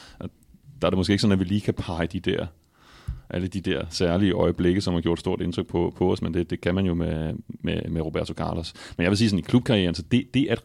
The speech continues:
han faktisk formåede at, at blive en Galactico, for det gjorde han jo i virkeligheden, uden at være det. Øh, så han blev jo ikke hentet,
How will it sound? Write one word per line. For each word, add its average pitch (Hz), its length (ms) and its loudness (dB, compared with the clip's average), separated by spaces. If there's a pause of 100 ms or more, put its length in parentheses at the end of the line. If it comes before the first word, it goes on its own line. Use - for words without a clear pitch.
(100)
han 87 160 -2
faktisk - 400 0
formåede 101 440 4 (100)
at, 85 180 2 (1400)
at 95 80 0
blive 101 400 0
en 92 100 0
Galactico, 82 580 -4
for - 120 -6
det - 140 -12
gjorde 95 200 2
han 135 80 6
jo 85 60 4
i 76 40 -2
virkeligheden, 85 320 -2
uden 98 160 4
at 98 80 4
være 85 180 0
det. 98 100 -4 (720)
Øh, 101 380 -6
så 87 100 -4
han 95 80 2
blev 113 120 8
jo 107 60 10
ikke 139 120 4
hentet, 95 400 4